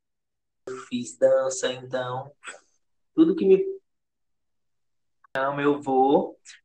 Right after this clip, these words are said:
Hum, e nesse sentido de arte, de cultura, eu tenho uma paixonite pelo São João. Vou conversar um pouquinho aí no decorrer do podcast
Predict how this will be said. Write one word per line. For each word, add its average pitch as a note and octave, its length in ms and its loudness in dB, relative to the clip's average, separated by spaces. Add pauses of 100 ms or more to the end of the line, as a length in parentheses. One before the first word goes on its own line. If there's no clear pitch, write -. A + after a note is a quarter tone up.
(140)
Hum, B2 240 -12 (140)
e C3 280 -6
nesse C3 280 -6
sentido C3+ 440 -8
de B2+ 120 -6
arte, B2 360 -2
de A#2 120 -14
cultura, B2 600 -2
eu B2 140 -6
tenho A#2 300 -6
uma A#2+ 140 -8
paixonite A#2+ 720 -4
pelo A#2+ 200 -8
São A#2+ 240 -8
João. A2+ 280 -6
Vou A#2 280 -14 (1600)
conversar D3 300 -4
um C3+ 60 -12
pouquinho C3 360 -10
aí B2 240 -4
no B2 100 -10
decorrer A#2 420 -10
do A#2 120 -14
podcast A#2 1000 -6